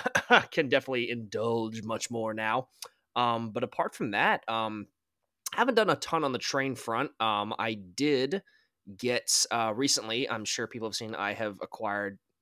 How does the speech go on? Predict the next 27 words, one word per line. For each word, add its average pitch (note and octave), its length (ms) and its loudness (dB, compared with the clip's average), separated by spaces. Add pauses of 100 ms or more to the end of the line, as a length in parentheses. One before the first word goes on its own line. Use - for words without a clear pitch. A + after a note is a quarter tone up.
(220)
per G2 120 -10
our F#2+ 80 -8
topic A#2+ 340 -2
tonight, A#2+ 280 -4 (320)
I G#2 100 -2
got A2+ 280 2
a, G#2+ 220 2
uh, G2 200 0
Weaver A#2 560 0 (260)
B B2 140 -2
and A2+ 80 0
O A2+ 140 -2
Cincinnatian, A#2 720 -2
which - 140 -4
I'm G2 300 -2
extremely B2+ 680 0
happy A2 200 0
about. A2+ 240 0
And A2+ 140 -4
then A2 220 -4 (420)
Pat's - 320 2
Trains C3+ 480 2
just - 200 -2
announced A2+ 420 -4
his, A2+ 420 -2
um, G2 420 0
run A2+ 400 0